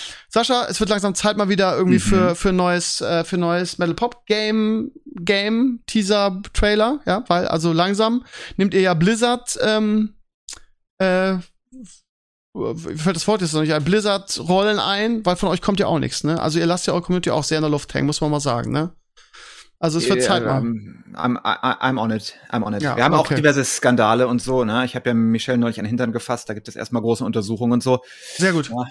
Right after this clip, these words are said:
Speaker 2: vielleicht
Speaker 1: gut.
Speaker 2: auch ein bisschen Streik, mal schauen.
Speaker 1: Ja, sehr gut, sehr gut. Und ihr müsst auch anfangen, eure, eure Spiele, also jegliche,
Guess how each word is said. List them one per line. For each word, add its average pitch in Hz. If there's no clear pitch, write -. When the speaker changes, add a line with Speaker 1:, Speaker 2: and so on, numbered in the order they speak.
Speaker 2:
vielleicht 175
Speaker 1:
gut. 139
Speaker 2:
auch 131
ein 131
bisschen -
Streik, 120
mal 117
schauen. 113
Speaker 1:
Ja, 147
sehr 139
gut, 131
sehr -
gut. -
Und 160
ihr 180
müsst 214
auch 185
anfangen, 214
eure, 190
eure 175
Spiele, 190
also 151
jegliche, 175